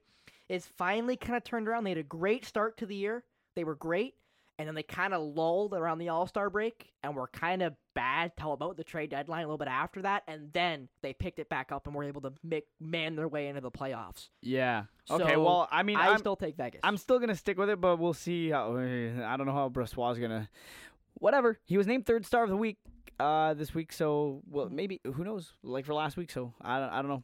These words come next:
Speaker 2: but
Speaker 1: And then
Speaker 2: Yeesh.
Speaker 1: lastly, but certainly not least, will be the Edmonton Oilers, probably the second, if not hottest team coming into the playoffs with the Boston Bruins against the L A Kings.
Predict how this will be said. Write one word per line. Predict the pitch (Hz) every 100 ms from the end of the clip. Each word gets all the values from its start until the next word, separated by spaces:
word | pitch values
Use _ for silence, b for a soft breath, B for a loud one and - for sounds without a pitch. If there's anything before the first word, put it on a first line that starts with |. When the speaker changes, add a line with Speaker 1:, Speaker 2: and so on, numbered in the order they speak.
| -
Speaker 2:
but | 131 -
Speaker 1:
And | 151 147
then | 160 156 156
Speaker 2:
Yeesh. | 131
Speaker 1:
lastly, | 175 202 240 - 196 180 175
but | 160 143
certainly | - - 269 349 196 170
not | 156 160 170
least, | 165 160 -
will | 156
be | 156 156 151 151
the | 156 156 151 160
Edmonton | 202 220 220 196 208 180
Oilers, | 190 208 185 127 117 160 -
probably | 170 202 190 185 180
the | 170
second, | - 196 - 175
if | 175 175
not | 165 156
hottest | - - 214 294 269 -
team | - 226
coming | 202 190 185
into | 165
the | -
playoffs | 190 165 139 -
with | 170
the | -
Boston | 156 156 143 147
Bruins | 147 160 127 123 - B B B B
against | 151 156 147
the | 165
L | 170 170 165
A | 143
Kings. | - 175 143 131